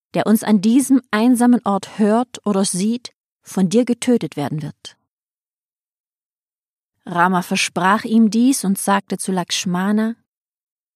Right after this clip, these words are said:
„O du mit den langen Armen, schick den Wächter fort und warte du am Tor. Wer immer unser Gespräch an diesem abgelegenen Ort hört oder sieht,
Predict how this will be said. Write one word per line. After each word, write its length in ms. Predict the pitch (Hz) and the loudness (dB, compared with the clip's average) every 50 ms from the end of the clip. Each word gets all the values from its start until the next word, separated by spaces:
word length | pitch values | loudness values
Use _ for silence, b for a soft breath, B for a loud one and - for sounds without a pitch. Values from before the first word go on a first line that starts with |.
| _ _ _ _ _ | _ _ _ _ _
„O 120 | 202 190 | -4 -2
du 180 | 175 208 220 220 | 2 2 4 4
mit 160 | 233 233 - | 4 2 2
den 80 | 202 202 | 0 0
langen 320 | 202 202 208 220 208 - | 0 2 2 0 0 -2
Armen, 480 | - 202 220 226 208 185 170 175 175 - _ _ _ - | -2 -4 -2 -2 -2 -2 -4 -6 -10 -12 _ _ _ -8
schick 300 | - - 285 277 - - | -4 -2 -2 -2 -2 0
den 200 | 247 233 226 208 | 0 2 2 2
Wächter 320 | 240 - - - 220 214 | 0 -2 -4 -6 -8 -8
fort 480 | - - - 226 233 285 - - - _ _ _ _ _ _ _ _ | -8 -4 -2 -2 -2 -2 -4 -10 -20 _ _ _ _ _ _ _ _
und 200 | 247 262 220 202 | 0 2 2 2
warte 260 | 240 254 254 254 240 | 2 0 2 0 -2
du 240 | 190 180 240 254 254 | 0 2 2 2 4
am 240 | - 262 254 247 - | 4 2 2 2 0
Tor. 460 | - - 233 202 170 165 165 170 - _ _ _ _ _ _ _ _ _ _ _ _ _ _ _ _ | -2 -2 -2 -2 -2 -4 -8 -12 -16 _ _ _ _ _ _ _ _ _ _ _ _ _ _ _ _
Wer 240 | - 175 165 - - | -4 -4 -2 0 2
immer 240 | 240 277 302 - | 4 4 4 4
unser 220 | - 262 233 247 240 | 2 2 2 2 0
Gespräch 760 | 240 233 - - - - 240 226 220 190 156 156 - - - | 0 -2 -2 -4 -4 -4 -4 -2 -2 -2 -2 -6 -10 -10 -6
an 160 | - 185 196 170 | -2 -2 0 2
diesem 360 | 208 233 277 254 - 240 - | 2 2 2 2 0 -2 -2
abgelegenen 680 | - 226 - _ - 233 220 208 214 202 208 202 - | -2 -4 -4 _ -6 -2 0 0 0 0 0 0 -2
Ort 260 | - 180 190 - - | -2 -6 -8 -6 -2
hört 220 | 226 220 208 - - | 0 0 0 0 -2
oder 160 | 180 185 170 | -6 -6 -6
sieht, 480 | 160 156 175 214 254 294 _ - - | -4 -4 -4 -2 -4 -4 _ -10 -20